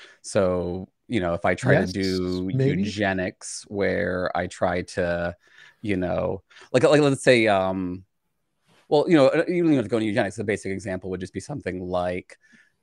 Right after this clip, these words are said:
Speaker 1: you know, let's say that I think that the races are different. I buy into race realism, for example.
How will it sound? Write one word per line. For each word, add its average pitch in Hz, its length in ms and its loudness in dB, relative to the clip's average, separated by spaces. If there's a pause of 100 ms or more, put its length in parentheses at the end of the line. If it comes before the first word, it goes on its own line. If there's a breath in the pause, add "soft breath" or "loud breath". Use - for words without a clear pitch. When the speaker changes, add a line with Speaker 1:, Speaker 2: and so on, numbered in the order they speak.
(120)
Speaker 1:
you 170 100 2
know, 101 360 4
let's 127 280 2
say 120 160 4
that 104 120 0
I 101 100 0
think 107 280 -6
that 101 160 -6
the 101 80 -6
races 92 460 -4
are 98 80 -2
different. 85 420 -8
I 90 140 -6
buy 90 240 -2
into 90 280 -6
race 90 300 -6
realism, 90 540 -6
for 92 240 -6
example. 98 640 -4